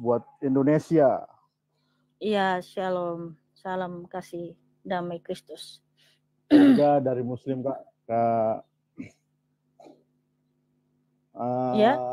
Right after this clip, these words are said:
Speaker 1: sepuluh tahun lalu saya dari Muslim, keluarga besar juga dari Muslim.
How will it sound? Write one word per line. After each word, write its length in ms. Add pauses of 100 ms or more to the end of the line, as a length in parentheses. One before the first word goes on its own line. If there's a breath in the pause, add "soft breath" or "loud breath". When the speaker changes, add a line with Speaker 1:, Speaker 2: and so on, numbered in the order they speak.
(360)
Speaker 1:
sepuluh 240
tahun 240
lalu 480
saya 160
dari 160
Muslim, 480
keluarga 320
besar 240
juga 160
dari 240
Muslim. 720